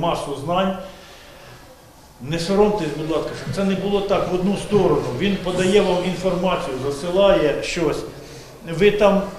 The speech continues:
сумніваєтесь або якось вийшли і забули. Ні, давайте питання. Це наскільки віддана людина своїй справі, він ще, ще пояснить.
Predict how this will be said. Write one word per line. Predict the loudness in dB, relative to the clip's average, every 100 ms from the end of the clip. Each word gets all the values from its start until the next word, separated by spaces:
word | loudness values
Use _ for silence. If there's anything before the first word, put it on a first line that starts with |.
| -16 -18 -10 -2
сумніваєтесь | 2 4 4 6 4 4 2 0 -4
або | 0 4 6
якось | 6 2 0
вийшли | 2 2 0 -4
і | -2
забули. | 0 0 0 0 -2 -4
Ні, | -4 -4
давайте | -6 -4 -4 -4
питання. | -4 -2 2 2 2 -4 -10 -14 -8
Це | -4
наскільки | -4 -4 -4 -2
віддана | -2 0 2 2
людина | 2 0 0 0
своїй | -2 -4
справі, | -4 -2 2 4 2 -2 -6 -10 -4
він | -2
ще, | -2 -2 0 0
ще | -2 0 0
пояснить. | 0 0 0 0 -2 -6